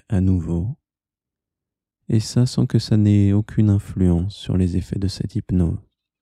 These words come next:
D'ailleurs, durant cette hypnose, sentez-vous totalement libre. Libre de vous endormir avant ou après cette hypnose, de décrocher, peu importe.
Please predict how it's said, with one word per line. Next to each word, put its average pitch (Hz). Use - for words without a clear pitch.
D'ailleurs, 95
durant 95
cette -
hypnose, 95
sentez-vous 92
totalement 90
libre. 110
Libre 98
de 95
vous 92
endormir 92
avant 90
ou 95
après 90
cette 95
hypnose, 87
de 104
décrocher, 95
peu -
importe. -